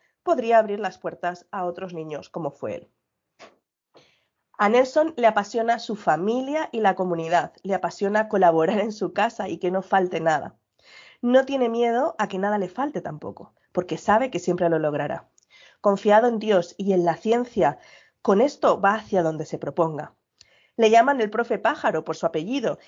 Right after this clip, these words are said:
y le apasiona su oficio hasta tal punto que, cito sus palabras, dijo: "El día que deje de enseñar será porque estoy muerto". Le molesta el interés de la gente. Cuando la gente se acerca por interés y con mentiras a escondidas, y también le molesta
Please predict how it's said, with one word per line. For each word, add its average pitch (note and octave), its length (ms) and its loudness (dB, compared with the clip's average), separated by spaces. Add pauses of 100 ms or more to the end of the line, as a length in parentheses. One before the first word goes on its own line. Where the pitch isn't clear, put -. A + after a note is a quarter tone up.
y A#3 100 -4
le G#3+ 60 6
apasiona B3+ 640 2
su - 120 -8
oficio B3+ 480 -8
hasta G#3+ 360 -6
tal C4 240 -2
punto D#4+ 480 -2
que, B3 320 -4
cito G#3 240 -6
sus F#3+ 180 -6
palabras, E3+ 760 2 (440)
dijo: - 500 -10 (280)
"El A3 160 0
día A#3 240 4
que F#3+ 100 -2
deje G#3+ 220 -4
de G#3+ 60 0
enseñar G#3 600 -4
será - 600 0
porque - 240 -10
estoy D#3 220 -10
muerto". C#3+ 460 -8 (1700)
Le A3+ 180 2
molesta G3+ 720 2 (100)
el G3 100 -4
interés G3 340 -2
de G#3 60 0
la F3 120 2
gente. F3+ 340 -4
Cuando G3 220 -4
la G#3+ 60 -4
gente C#4+ 200 -2
se C#4 80 -6
acerca A3 280 -2
por G3+ 120 0
interés F#3 540 0
y E3+ 80 -6
con D#3 420 -6
mentiras E3+ 540 0
a D#3+ 40 -2
escondidas, G3 540 -4
y F#3+ 60 -14
también G3 240 0
le A#3+ 80 0
molesta G#3 500 0